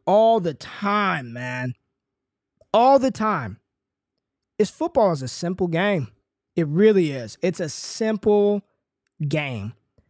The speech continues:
It's not complicated. It doesn't require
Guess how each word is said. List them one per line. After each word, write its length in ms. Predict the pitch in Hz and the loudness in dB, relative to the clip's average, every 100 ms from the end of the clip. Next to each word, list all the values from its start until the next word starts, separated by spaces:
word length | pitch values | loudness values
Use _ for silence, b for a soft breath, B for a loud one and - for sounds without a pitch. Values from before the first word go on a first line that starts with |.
| _ - | _ -10
It's 180 | 131 | -8
not 340 | 143 170 233 240 | -4 -2 -2 0
complicated. 960 | 226 226 220 214 220 202 202 202 196 - _ _ _ _ - | 0 2 2 0 2 4 4 4 2 -2 _ _ _ _ -8
It 180 | 147 151 | -6 -4
doesn't 360 | 180 202 226 | -4 -4 -4
require 880 | 226 - 214 220 220 220 214 214 214 | -4 2 4 4 4 4 4 2 0